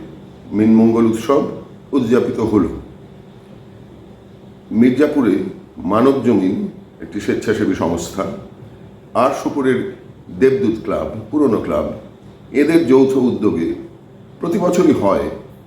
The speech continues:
খুবই সুন্দর রঙিন একটা উৎসব। ওই দেবদূত ক্লাবের সামনে সবাই সমবেত হয়ে সেখানে ছোটরা, বড়রা,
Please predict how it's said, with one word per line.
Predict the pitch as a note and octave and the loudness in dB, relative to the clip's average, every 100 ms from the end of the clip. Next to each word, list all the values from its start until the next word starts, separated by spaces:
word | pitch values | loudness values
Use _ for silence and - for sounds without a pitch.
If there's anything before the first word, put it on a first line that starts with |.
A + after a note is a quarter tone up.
| - - - - - - | -20 -20 -20 -20 -20 -18
খুবই | - F3+ F3+ - - - - - | -4 0 0 -4 -10 -18 -16 -12
সুন্দর | - D3+ C#3 | -2 4 4
রঙিন | B2 B2+ C#3 B2+ | 4 4 4 2
একটা | A#2 - | 0 -2
উৎসব। | G2 - - D#2+ - - - - - - - - - - - | -4 -6 -8 -10 -10 -16 -20 -20 -20 -20 -20 -20 -20 -16 0
ওই | G2+ G2+ F#2+ - - - - - - - - F#2+ | 4 4 2 -6 -16 -18 -20 -20 -20 -20 -20 -6
দেবদূত | A2+ A2 A#2 | 0 2 2
ক্লাবের | A#2+ A2 A2+ | 2 2 2
সামনে | A2 G#2 A2 G#2+ | 0 -2 0 0
সবাই | G#2+ G#2+ G#2+ | 2 0 2
সমবেত | - G2+ G2 G2+ G2+ | 0 0 0 0 0
হয়ে | F#2+ G2+ G2 F#2+ F#2+ F#2+ - - - - - | 2 4 4 2 -4 -14 -20 -20 -20 -20 -10
সেখানে | G2 G2+ F#2 F2+ F2 - - - - - - | -6 -2 0 0 -4 -10 -18 -20 -20 -20 -18
ছোটরা, | - A2 F#2+ F2+ F2+ | -6 -2 -2 0 -2
বড়রা, | F2+ F2+ G2+ G2 E2+ | 0 0 2 2 2